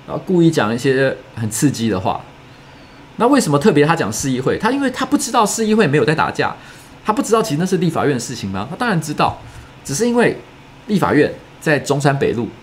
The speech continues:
那边很远哦。反正台北市政府就在一零一的旁边，他的，他们的逻辑一定是先带他去一零一逛一逛，然后绕，绕到台北市政府，再走到市议会，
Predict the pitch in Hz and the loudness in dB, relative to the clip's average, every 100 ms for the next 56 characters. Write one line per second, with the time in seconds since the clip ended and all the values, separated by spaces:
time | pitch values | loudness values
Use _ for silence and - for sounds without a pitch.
0 | - 117 110 104 95 - - - - 139 | -10 -6 -2 -2 -4 -10 -20 -10 0 4
1 | 147 - - - - - 80 - - - | 4 2 -8 -20 -20 -12 -10 -10 -14 -20
2 | - - - - - - - 135 226 170 | -20 -20 -20 -20 -20 -6 0 2 2 0
3 | - - - - - - - - 196 160 | -8 -20 -20 -20 -20 -20 -10 0 2 2
4 | 175 170 123 98 156 147 151 131 127 127 | 0 0 0 0 0 2 2 0 -2 -2
5 | 110 98 92 101 95 - - - - 247 | -4 -4 -6 -6 -8 -10 -20 -20 -4 0
6 | 214 190 226 151 143 127 147 120 135 160 | 2 2 2 4 4 4 2 0 -2 -2
7 | 151 156 - - 190 180 175 170 135 151 | -2 -2 -2 -2 0 2 0 0 2 2
8 | 139 123 143 151 107 104 101 - - - | 2 0 0 0 0 -2 -4 -4 -16 -8
9 | 131 151 180 196 165 180 180 170 139 135 | -2 2 4 4 2 2 2 2 0 0
10 | 113 - 131 127 95 - - - - - | 0 -2 -2 -2 -2 -10 -20 -20 -10 0
11 | 208 123 143 156 - 156 139 131 139 | 2 2 2 2 0 -2 0 0 -2